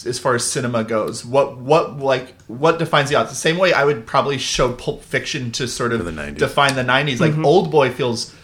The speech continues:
Speaker 2: Yeah.
Speaker 1: so, such a post-Fight Club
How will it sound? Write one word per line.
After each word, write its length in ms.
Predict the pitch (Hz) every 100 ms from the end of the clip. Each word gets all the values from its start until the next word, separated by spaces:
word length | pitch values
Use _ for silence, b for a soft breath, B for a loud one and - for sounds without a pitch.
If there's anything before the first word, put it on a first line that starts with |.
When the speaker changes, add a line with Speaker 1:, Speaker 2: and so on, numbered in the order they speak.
| B B
Speaker 2:
Yeah. 340 | - 95 107 110
Speaker 1:
so, 500 | 170 180 175 151 143
such 340 | - 175 160
a 80 | 143 - -
post-Fight 840 | - 175 175 - - 147 143 -
Club 480 | - 135 127 127